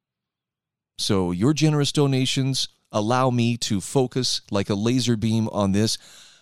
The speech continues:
rather than having to, uh, go and work, you know, other part-time jobs and side gigs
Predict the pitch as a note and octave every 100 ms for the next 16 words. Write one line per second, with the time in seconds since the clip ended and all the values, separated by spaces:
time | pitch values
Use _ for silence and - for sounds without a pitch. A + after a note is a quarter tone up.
0 | _ - - B3 A#3 G#3 F#3+ D#3 D3+ D3+
1 | C#3 C#3+ C3 B2 A#2+ G#2+ G#2+ A2 G2 G#2
2 | - G2 G#2 G2+ - G2+ G#2+ - G2 -
3 | A#2+ A#2+ A2 G#2+ A2 G#2+ A2+ G#2+ A2+ G#2+
4 | F#2+ G#2 G2+ G#2+